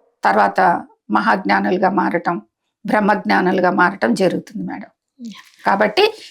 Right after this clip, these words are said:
Speaker 1: సేవే దీనికి పునాది అని చెప్తాను. మనం ఎంతసేపు ధ్యానం చేసినా, రోజుకి ఇరవై నాలుగు గంటలు ధ్యానం చేసినా కూడా సేవ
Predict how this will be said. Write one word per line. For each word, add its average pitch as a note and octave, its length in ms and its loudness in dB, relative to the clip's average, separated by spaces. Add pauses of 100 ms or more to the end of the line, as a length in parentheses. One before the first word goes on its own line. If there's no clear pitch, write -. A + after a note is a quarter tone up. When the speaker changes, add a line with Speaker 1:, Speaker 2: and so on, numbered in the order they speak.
Speaker 1:
సేవే C4+ 460 4
దీనికి A3 320 2
పునాది G3+ 440 2
అని G#3 140 0
చెప్తాను. - 420 -2
మనం A#3 300 4
ఎంతసేపు B3 600 2
ధ్యానం G#3 500 2
చేసినా, F#3 420 -2 (420)
రోజుకి A#3 360 2
ఇరవై G#3+ 240 4
నాలుగు G3 340 2
గంటలు G3+ 260 0
ధ్యానం G#3 640 -2
చేసినా G3 340 -4
కూడా - 360 -4 (400)
సేవ G#3 260 2